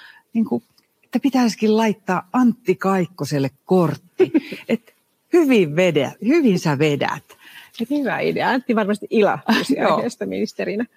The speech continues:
Speaker 2: Ei varmaan saa sen tyyppistä postia
Speaker 1: Joo, ehkä
Speaker 2: kovin
Speaker 1: tää,
Speaker 2: usein.
Speaker 1: ehkä nyt mulla on vielä tuolla yksi kortti ja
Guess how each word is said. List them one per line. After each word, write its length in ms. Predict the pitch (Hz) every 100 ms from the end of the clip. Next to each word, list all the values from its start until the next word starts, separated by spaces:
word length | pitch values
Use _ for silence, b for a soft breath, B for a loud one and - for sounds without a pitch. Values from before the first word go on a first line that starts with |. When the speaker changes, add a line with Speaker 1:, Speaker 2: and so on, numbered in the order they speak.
| b b b b b b b _ _ -
Speaker 2:
Ei 120 | 240
varmaan 280 | 285 247 247
saa 140 | 269
sen 220 | 247 254 185
tyyppistä 360 | 147 - - -
postia 400 | 180 - 147 208
Speaker 1:
Joo, 260 | 233 190 -
ehkä 240 | 254 -
Speaker 2:
kovin 140 | 226 226
Speaker 1:
tää, 80 |
Speaker 2:
usein. 280 | 226 240 -
Speaker 1:
ehkä 200 | 269 269 B B _
nyt 140 | 269 233
mulla 260 | 240 302
on 120 | 302
vielä 220 | 233 214 202
tuolla 200 | 202 202
yksi 260 | 202 -
kortti 480 | - 196 - _ 131 -
ja 160 | 180